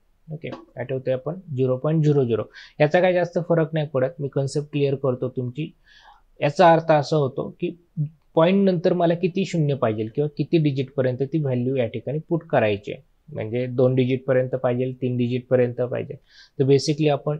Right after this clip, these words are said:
हे दोन डिजिटपर्यंतच ठेवतो. आणि जास्तच जर तुम्हाला ॲक्युरन्सी requirement असेल डायग्राममध्ये, तर तीन डिजिटपर्यंत. Suppose करा की तुम्हाला दहा रुपये पन्नास पैसे त्या ठिकाणी लिहायचे, तर तुम्ही काय करणार आहात, दहा पॉइंट पन्नास, बरोबर, फाय झिरो.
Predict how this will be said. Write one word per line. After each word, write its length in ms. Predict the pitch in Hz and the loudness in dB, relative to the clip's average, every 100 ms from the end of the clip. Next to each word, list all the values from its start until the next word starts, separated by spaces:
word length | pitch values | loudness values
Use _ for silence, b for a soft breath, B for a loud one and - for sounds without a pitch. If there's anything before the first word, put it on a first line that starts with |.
| - | -4
हे 120 | 139 | 2
दोन 220 | 139 135 | 4 4
डिजिटपर्यंतच 760 | 127 123 123 131 123 123 127 - | 2 0 -2 0 0 0 -4 -2
ठेवतो. 440 | 131 113 143 - - | -2 -2 -4 -6 -10
आणि 180 | 123 123 | -4 0
जास्तच 340 | 139 - 180 | 0 0 -4
जर 160 | 165 175 | -2 -2
तुम्हाला 300 | 170 156 135 | -2 -2 0
ॲक्युरन्सी 540 | 127 - 147 147 156 | -2 0 0 0 0
requirement 580 | 143 - 131 127 120 113 | 0 2 2 4 0 -2
असेल 260 | 110 120 | -2 -2
डायग्राममध्ये, 600 | 113 113 110 113 113 120 170 b b - | 0 0 0 -2 -2 -2 -4 b b -4
तर 60 | 175 | -4
तीन 320 | 170 165 156 | 4 4 6
डिजिटपर्यंत. 640 | 123 117 - 104 101 - - _ _ - | 4 0 0 -2 -2 -6 -16 _ _ -6
Suppose 280 | 147 165 165 | -2 0 0
करा 180 | 160 156 | 0 0
की 120 | 156 | -2
तुम्हाला 340 | 156 156 151 | -2 0 2
दहा 220 | 151 139 | 2 0
रुपये 220 | 147 147 156 | 0 0 0
पन्नास 400 | 151 147 143 - | 0 -2 -2 -2
पैसे 440 | 139 - 160 - _ b b - | -4 -4 -8 -10 _ b b -6
त्या 100 | 127 | -4
ठिकाणी 360 | 127 139 160 | -2 0 2
लिहायचे, 300 | 160 127 117 | 4 2 -2
तर 140 | 110 131 | -6 -4
तुम्ही 240 | 151 165 | -2 0
काय 140 | 165 | 0
करणार 300 | 160 160 156 | 0 0 0
आहात, 140 | 151 156 - | 0 -2 -6
दहा 400 | 156 135 131 151 170 _ - | -6 -4 -2 -4 -6 _ 2
पॉइंट 280 | 139 160 180 - _ _ _ - | 2 2 -4 -16 _ _ _ 2
पन्नास, 500 | 139 117 107 - - _ _ _ | 4 2 -2 -6 -20 _ _ _
बरोबर, 260 | 160 180 160 | -2 0 0
फाय 200 | - 127 | 0 2
झिरो. 200 | 120 113 | 2 0